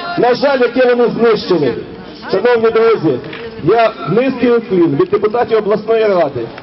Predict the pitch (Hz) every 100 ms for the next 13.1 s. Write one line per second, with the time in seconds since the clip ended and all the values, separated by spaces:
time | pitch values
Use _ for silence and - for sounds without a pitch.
0 | - 170 208 - 247 233 233 220 226 220
1 | 202 165 - 123 - - - 220 220 269
2 | 262 208 185 233 247 233 208 202 208 214
3 | 226 202 214 214 208 208 190 - - -
4 | - - 208 247 247 233 226 208 190 165
5 | 131 - - 226 240 233 202 - 113 -
6 | 214 226 226 233 233 226 220 185 - 135
7 | 117 - - 190 226 240 - 240 185 131
8 | - - - 226 226 247 - 226 190 -
9 | 131 - - 147 165 208 226 240 233 240
10 | 240 233 214 190 175 175 180 202 202 202
11 | 185 170 - - 143 180 190 202 190 175
12 | 180 214 220 208 196 180 185 180 143 117